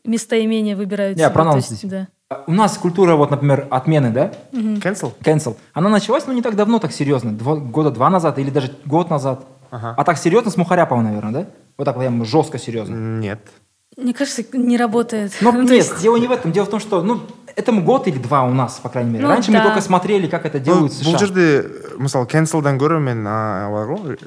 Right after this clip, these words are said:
Speaker 3: институт репутацияға
Speaker 2: Жоқ, ол
Speaker 3: жүгінер едім.
Speaker 2: әрине бар. Ол
Speaker 3: Жоқ,
Speaker 2: басқаша.
Speaker 3: соған жүгінер едім көбірек. Бізде жоқ ол.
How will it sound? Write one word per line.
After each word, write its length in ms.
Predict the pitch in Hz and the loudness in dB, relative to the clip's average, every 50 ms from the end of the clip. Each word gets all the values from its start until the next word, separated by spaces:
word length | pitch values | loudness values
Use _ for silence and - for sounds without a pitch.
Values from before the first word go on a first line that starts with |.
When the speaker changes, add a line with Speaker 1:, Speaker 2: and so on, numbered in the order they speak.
| - 117 | -8 -6
Speaker 3:
институт 320 | 120 123 110 - 127 113 - | -4 -6 -4 -6 -8 -8 -8
репутацияға 840 | 117 113 - 123 - 117 113 - - 117 98 101 98 95 92 - 87 90 - _ - - | -10 -8 -8 -6 -4 -4 -6 -4 -6 -6 -4 -4 -4 -4 -4 -6 -10 -14 -20 _ -10 -2
Speaker 2:
Жоқ, 200 | - 156 127 170 | -2 2 4 6
ол 60 | 165 | 6
Speaker 3:
жүгінер 120 | 180 196 196 | 6 6 6
едім. 120 | 214 240 | 4 4
Speaker 2:
әрине 120 | 226 208 185 | 2 2 0
бар. 140 | 127 110 98 - - - | -2 -4 -6 -10 -10 -2
Ол 160 | 143 156 170 | 0 2 2
Speaker 3:
Жоқ, 200 | 180 170 165 180 | 4 4 4 2
Speaker 2:
басқаша. 180 | 185 - 202 156 | 2 0 0 2
Speaker 3:
соған 260 | 151 156 151 165 156 127 | 4 6 6 4 4 2
жүгінер 320 | 135 135 147 147 151 151 156 | 0 0 2 2 4 2 2
едім 100 | 143 131 | 0 -2
көбірек. 220 | - 127 110 110 | -4 -4 -4 -4
Бізде 220 | 104 123 131 165 180 | -4 -4 -2 -2 0
жоқ 260 | 147 143 202 220 196 | 4 4 4 4 4
ол. 260 | 175 120 87 - - | 0 -2 -4 -6 -16